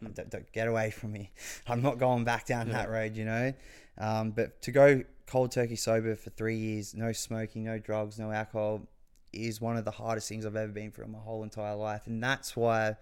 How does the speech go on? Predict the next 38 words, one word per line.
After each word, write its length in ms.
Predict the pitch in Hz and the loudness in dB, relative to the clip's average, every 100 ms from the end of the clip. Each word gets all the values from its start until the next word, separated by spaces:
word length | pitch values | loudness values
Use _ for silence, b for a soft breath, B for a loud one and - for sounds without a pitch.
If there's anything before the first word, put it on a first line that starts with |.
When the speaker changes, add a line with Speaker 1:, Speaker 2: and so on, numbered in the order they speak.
| B B B B B - | B B B B B -10
Speaker 2:
people 340 | 123 120 120 | -8 -6 -4
also 460 | 117 107 113 - 110 | -2 0 -2 -2 -2
relate 360 | 107 107 107 | 0 -2 -4
to 100 | - | -6
me 80 | 110 | -6
so 260 | - 110 110 | -4 -4 -2
much, 300 | 107 107 - | -4 -6 -10
because 480 | 110 110 107 107 - | -8 -6 -6 -8 -6
I've 220 | 110 107 | -6 -6
shared 460 | - - 113 113 110 | -6 -4 -2 -2 -2
my 160 | 107 | -6
story 500 | 104 - 110 110 107 | -8 -6 -2 -2 -2
with 240 | 107 107 - | -4 -6 -6
them. 280 | 107 101 101 b b b - | -8 -8 -10 b b b -16
I 60 | - | -14
took 380 | - - 117 | -10 -8 -6
them 160 | 120 117 | -4 -4
on 140 | 113 | -2
the 80 | 110 | -4
journey 340 | 104 107 107 104 | -4 -4 -4 -6
with 240 | 104 - | -8 -8
me 100 | 104 | -10
without 300 | 101 104 101 | -8 -8 -6
even 180 | 107 104 | -6 -4
realizing 500 | 104 107 104 104 104 | -4 -2 -2 -4 -8
I 60 | |
was 140 | 98 - | -10 -10
taking 300 | 107 107 107 | -10 -10 -8
them 120 | 104 | -8
on 140 | 104 | -10
the 80 | 104 | -12
journey, 420 | 107 107 107 104 107 b b b - | -10 -8 -6 -8 -12 b b b -18
because 220 | 110 117 | -8 -2
I 40 | 110 | 0
was 100 | 110 | 0
being 200 | 117 113 | -2 -2
so 160 | - | -2
real 540 | 107 101 107 117 104 | -4 -4 -2 0 -2